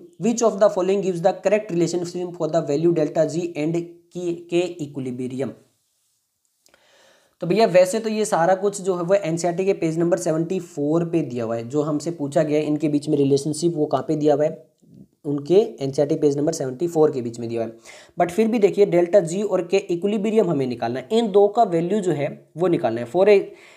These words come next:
given reaction has a negative value, ई नॉट जो है वो नेगेटिव वैल्यू है, delta is equal to minus में एन एफ़ ई नॉट होता है।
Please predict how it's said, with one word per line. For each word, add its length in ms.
given 320
reaction 360
has 200
a 40
negative 360
value, 280
ई 140
नॉट 220
जो 120
है 60
वो 100
नेगेटिव 440
वैल्यू 220
है, 120
delta 440
is 140
equal 360
to 100
minus 520
में 380
एन 280
एफ़ 480
ई 420
नॉट 380
होता 220
है। 160